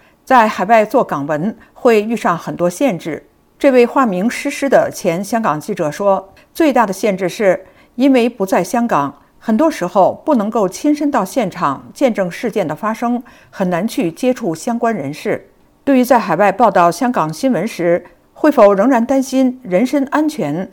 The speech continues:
而自我审查？他坦言，在报道的同时，也要保护自己的身份。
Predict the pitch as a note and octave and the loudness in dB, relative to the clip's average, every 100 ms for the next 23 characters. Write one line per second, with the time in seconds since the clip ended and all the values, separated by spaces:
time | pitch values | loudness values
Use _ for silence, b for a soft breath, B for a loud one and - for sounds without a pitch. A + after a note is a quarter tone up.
0 | _ F3+ F#3 F#3+ C#4+ B3+ C#4 C#3 D3+ B2+ | _ 0 0 2 4 4 2 -6 -8 -6
1 | F3 - _ _ - A#3 A#3+ E3+ D#3 D3+ | -6 -10 _ _ -2 0 0 -2 -4 -2
2 | G3+ - b _ _ C4 A#3 A#3 B3 E3+ | -4 -6 b _ _ 4 6 6 4 2
3 | E3+ - F3 C4 - E3+ F#3 F#3+ B G3 | -2 -6 -4 -4 -2 -2 -2 -6 B 0
4 | G3 C4+ G#3+ C#3 - A3 F#3+ D4 E3+ - | 2 4 2 0 0 -4 -2 -2 -4 -8
5 | - B3 B3 G3+ - | -4 -2 0 -2 -4